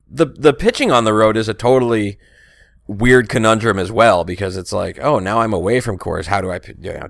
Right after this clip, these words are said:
do I pitch differently? Do I, do the pitches move differently? It's, it's such a, it's such a weird thing that at some point you almost,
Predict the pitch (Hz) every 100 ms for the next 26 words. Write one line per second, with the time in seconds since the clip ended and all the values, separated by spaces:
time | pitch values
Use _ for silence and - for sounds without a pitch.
0 | - - - - - 123 131 123 82 90
1 | - - 82 - - - - 85 - 113
2 | 101 110 - 104 - 107 - - - 131
3 | - - - 247 - 170 127 113 _ _
4 | 170 - - 285 254 233 190 202 160 135
5 | - 247 233 233 143 139 135 185 175 -